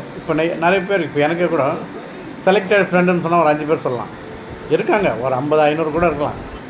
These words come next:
செலக்டட் ஃப்ரெண்ட்னா அஞ்சு பேர் தான். நம்ம ஃபேமிலி ஃபுல்லா அவனுக்கு தெரியும், அவங்க ஃபேமிலி கதை நம்மளுக்கு தெரியும். அவன் என்ன ஐடியா கேட்டா நம்ம சொல்லுவோம், நம்ம ஐடியா கேட்டா அவன் சொல்லுவான்.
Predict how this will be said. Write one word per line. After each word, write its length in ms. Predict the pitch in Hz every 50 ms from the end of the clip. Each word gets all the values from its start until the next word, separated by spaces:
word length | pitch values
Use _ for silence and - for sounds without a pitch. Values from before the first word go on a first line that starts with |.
| - - - -
செலக்டட் 440 | 190 214 220 220 - 220 202 185 165 165
ஃப்ரெண்ட்னா 180 | 160 156 170
அஞ்சு 280 | 214 196 160 151 151 156
பேர் 140 | 139 151 147
தான். 120 | 143 139
நம்ம 180 | 143 147 147 139
ஃபேமிலி 380 | 135 143 160 165 175 180 151 - -
ஃபுல்லா 280 | 151 165 170 180 185
அவனுக்கு 200 | 170 147 135 127 123
தெரியும், 280 | 131 127 135 156 180 190 - - - - - - - -
அவங்க 240 | - 143 165 175 175
ஃபேமிலி 360 | 151 - 170 170 170 170 156
கதை 200 | 143 143 143 143
நம்மளுக்கு 280 | 139 131 135 143 143 123
தெரியும். 280 | 127 123 135 160 180 165
அவன் 160 | 151 156 156
என்ன 160 | 156 160 165
ஐடியா 260 | 156 151 156 156 151
கேட்டா 220 | 139 139 139 143 143
நம்ம 260 | 135 135 143 147 139 127
சொல்லுவோம், 240 | 135 131 147 165 156
நம்ம 200 | 143 143 151 147
ஐடியா 200 | 147 143 147 139
கேட்டா 160 | 131 131 143
அவன் 120 | 135 123
சொல்லுவான். 280 | 123 123 117 107 85